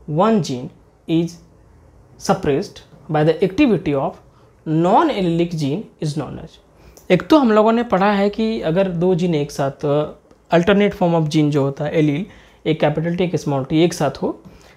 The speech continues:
तो ये कैपिटल टी इसके कैरेक्टर को रिप्रेस कर देता है, यानी कि सप्रेस कर देता है,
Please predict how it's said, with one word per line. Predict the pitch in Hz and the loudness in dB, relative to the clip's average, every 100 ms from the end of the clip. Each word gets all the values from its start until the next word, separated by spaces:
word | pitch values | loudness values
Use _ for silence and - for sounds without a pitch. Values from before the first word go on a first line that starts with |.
| - | -4
तो | 185 | 0
ये | 269 | 0
कैपिटल | 285 214 202 202 294 | 2 0 0 0 -2
टी | 262 254 277 | 0 0 0
इसके | 311 185 - 247 | 0 -4 -2 -2
कैरेक्टर | 196 165 156 180 | 0 -2 -4 -6
को | 185 | -2
रिप्रेस | 277 247 269 - | -2 0 -2 -2
कर | 139 | -6
देता | 147 117 131 | -8 -14 -16
है, | - - _ _ _ _ 160 | -20 -20 _ _ _ _ -2
यानी | 165 | 0
कि | 262 - - _ | 0 -6 -10 _
सप्रेस | - 214 240 254 | -2 4 6 6
कर | 269 | 4
देता | 254 262 247 | 2 2 2
है, | 247 | -2